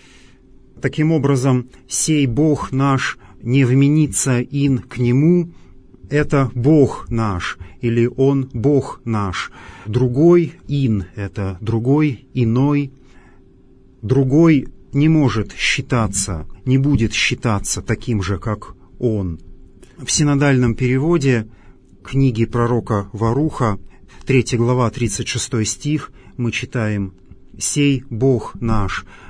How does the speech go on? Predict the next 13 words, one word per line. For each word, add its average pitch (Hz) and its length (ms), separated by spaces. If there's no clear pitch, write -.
иной 135 540
не 123 160
сравнится 131 840
с - 180
ним». 101 380
Далее 131 420
читаем 117 440
тропарь, 165 500
который 123 420
мы 123 160
разбираем. 110 720
«Родивайся 131 760
от 127 300